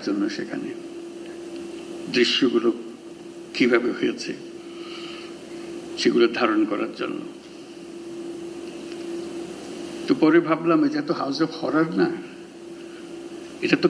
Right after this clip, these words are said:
Country of Horror, এটা তো এক জায়গার বিষয় না। সারা দেশ জুড়ে যে হ-,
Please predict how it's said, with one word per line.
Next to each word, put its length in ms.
Country 420
of 100
Horror, 260
এটা 160
তো 40
এক 60
জায়গার 340
বিষয় 320
না। 60
সারা 220
দেশ 140
জুড়ে 220
যে 100
হ-, 180